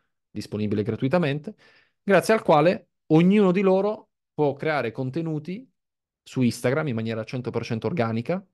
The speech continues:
quindi senza spendere soldi in advertising, eccetera, eccetera, eccetera, per acquisire immobili. Abbiamo lanciato questo videocorso gratuitamente solo per gli affiliati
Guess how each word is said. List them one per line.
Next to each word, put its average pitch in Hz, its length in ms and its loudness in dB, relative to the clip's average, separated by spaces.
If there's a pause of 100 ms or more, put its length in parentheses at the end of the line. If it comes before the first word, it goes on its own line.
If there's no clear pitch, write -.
(100)
quindi 104 220 -10
senza 110 240 -6
spendere 110 340 0
soldi 110 240 -2
in 113 60 -4
advertising, 110 600 -2
eccetera, 131 340 -4
eccetera, 185 280 -6
eccetera, 208 360 -10 (420)
per 233 140 2
acquisire 185 340 2
immobili. 117 480 -2 (840)
Abbiamo 127 560 0 (340)
lanciato 120 460 0
questo 117 380 -2
videocorso 123 520 -4
gratuitamente 120 720 -4
solo 120 180 -8
per 117 120 -8
gli 117 60 -8
affiliati 117 600 -6